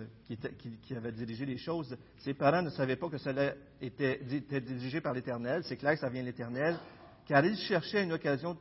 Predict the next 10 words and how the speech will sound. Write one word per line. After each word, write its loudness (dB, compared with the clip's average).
conflit -6
avec -4
les -2
Philistins. -6
Qui 0
cherchait -2
une 0
occasion 2
de -6
conflit ? -6